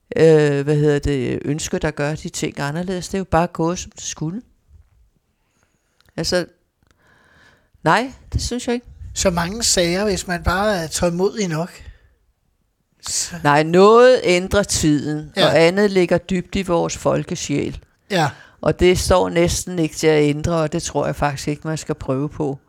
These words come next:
Speaker 1: For danskerne har jo bestemt syn på rigtig mange ting. Og lige nu er det jo en fornøjelse for mig at følge, hvad det er, der sker. Jeg kan jo mange gange se, hvorfor de gør det. Og det er <laughs> næsten det mest morsomme.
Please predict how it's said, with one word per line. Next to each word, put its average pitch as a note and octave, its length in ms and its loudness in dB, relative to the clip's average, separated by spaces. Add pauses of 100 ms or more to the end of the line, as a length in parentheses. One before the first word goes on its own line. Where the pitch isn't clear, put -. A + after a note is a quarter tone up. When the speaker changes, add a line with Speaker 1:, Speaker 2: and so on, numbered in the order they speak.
(400)
Speaker 1:
For D3 100 -4
danskerne E3 520 0
har D#3 160 0
jo D#3+ 60 -2
bestemt F3 440 -6
syn - 320 -12
på - 120 -10
rigtig F3 300 -2
mange E3 280 -8
ting. - 320 -8 (1080)
Og D#3+ 100 0
lige F3+ 180 -2
nu G3 140 -2
er F3 80 0
det E3+ 160 -4
jo D#3+ 60 -4
en D#3+ 80 -10
fornøjelse D#3 500 -4
for E3+ 120 -10
mig D#3+ 300 -4
at F#3 80 -6
følge, F3 320 -6
hvad F3 200 -6
det D#3+ 80 -4
er, D#3+ 160 0
der G3 100 -6
sker. G3+ 400 -8 (580)
Jeg E3 100 0
kan E3+ 120 2
jo E3+ 80 -2
mange D#3+ 260 -8
gange D#3+ 240 -6
se, - 240 -6
hvorfor E3+ 340 -4
de G3+ 120 -10
gør D3+ 260 0
det. G#3+ 180 -4 (560)
Og D3 120 2
det G3 100 6
er - 200 -2
<laughs> D#3+ 80 2
næsten - 340 -2
det E3 160 0
mest D#3+ 300 -2
morsomme. D3+ 520 0